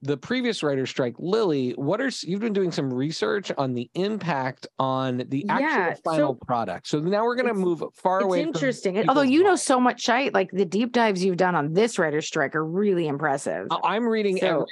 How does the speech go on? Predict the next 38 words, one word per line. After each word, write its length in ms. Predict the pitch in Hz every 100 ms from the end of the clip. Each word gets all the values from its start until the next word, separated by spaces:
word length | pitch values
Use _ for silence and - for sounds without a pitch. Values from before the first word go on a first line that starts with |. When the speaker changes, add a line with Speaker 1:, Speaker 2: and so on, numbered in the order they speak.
| -
Speaker 1:
article. 460 | 139 139 131 135 -
I'm 140 | 123
Speaker 2:
yeah, 220 | 196 156
so 60 | - 156 190
I 80 | 190
left 240 | 196 -
Speaker 1:
fascinated 40 | 208
Speaker 2:
up 120 | 139
Speaker 1:
with 220 | 135 262
Speaker 2:
some 200 | - 247
Speaker 1:
it. 20 |
I'm, 60 | 202
Speaker 2:
room 600 | 196 202 180 170 170 170 160 _ _ _ 113
Speaker 1:
you 100 | 110
know. 160 | 98 185
Speaker 2:
for 100 | 202
you 240 | 185 202
to 80 | 190
comment 440 | - 202 190 175
on 140 | 170 196
that, 300 | 240 196 -
but 220 | 175 - _ _ _ _
so 160 | - 262
three 320 | - 269 311
that 160 | 339 -
stuck 240 | - 214
out 300 | 190 208 208
to 160 | - 196
me 340 | 165 160 160
was, 220 | 180 175 -
like, 200 | 180 170
uh, 100 | 185
this 140 | 190 208
has 100 | 220
been 140 | 202
coming 240 | 185 196 185
back 240 | 180 175
around, 640 | 175 202 247 214 180 160